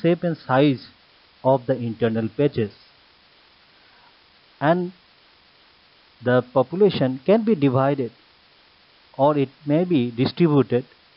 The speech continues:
in the different transition of patches. Also, population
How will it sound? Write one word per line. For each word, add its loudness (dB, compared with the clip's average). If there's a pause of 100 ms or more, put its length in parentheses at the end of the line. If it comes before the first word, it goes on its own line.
(140)
in -6
the 4
different -4
transition 0
of -6
patches. -8 (1000)
Also, -2 (260)
population -2